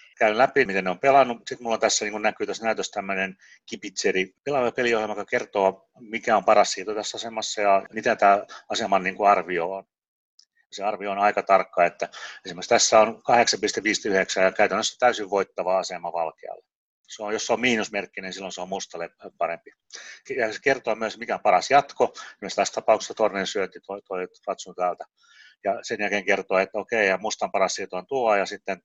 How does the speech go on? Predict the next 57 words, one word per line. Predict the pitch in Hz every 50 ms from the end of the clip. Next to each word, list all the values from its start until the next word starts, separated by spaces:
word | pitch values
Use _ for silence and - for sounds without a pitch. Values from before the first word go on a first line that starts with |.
| - -
sit | 92 _
tapahtuu | - 90 - 90 87 - - 85
sitä | - - - 90
ja | 85
tätä. | - 85 - - - _ _ _ _ _ -
Eli | 107 101 98
tässä | - 127 120 - - - 123
mä | 120 -
käyn | 135 127 120
läpi, | 120 131 - - 120
niin | 107 107 104
kuin | 101 110 113
ennen | 135 139 120 113
kuin | - 104
mä | 101 101
valmistan, | 98 107 110 107 101 - -
tai | - 110 107 104
valmistun | 113 113 104 - - 101 95
vastaan, | 92 123 123 - - - 117 104
vastaan, | 101 101 - - - 101
mä | 104 110
katson, | 117 - - 104
mitä | 113 - 113 95
vastaan | 110 107 - - - - 98 85 87
on | -
pelannut, | - 98 107 113 113 120 120 - _ _ - - _ _ _ -
ja | 95
sitten | 104 104 - 107 104
mitä | 107 - 107 98
mä | 107
itse | 113 123 - - - _
pelaan, | - 95 92 90 92
ja | 92
sit | - -
mä, | 113 104 - - 120
sit | - -
mä | - 92
haen | 101 117 113 107 -
tämmöisiä | - 104 104 95 98 104 98
vastaavia | 117 113 - - 98 92 92 92 - -
pelejä, | 104 98 95 90 85 85 87 - _ _ _ _ _ _ _ _ - - _ _ -
jotka, | 101 95 _ - 107
joita | 98 - 104 101
joku | 101 101 95 113
muu, | 110 110 117 110 104 95 92 107
joku | 113 - 104 95 _ _
pää-, | - 110 98 95 -
pääosin | 101 98 95 98 101 110 95
hyvät | 107 110 110 - -
pelaajat | - 95 92 92 90 -
on | 95 90
pelanneet, | - 107 98 92 87 87 87 87 85 82
ja, | 90 90 87 _ _ _ - _ _ _ -
ja | 95
sitten | 101 98 _ -
sillä | 113 113 101
tavalla. | - 92 87 85 82 82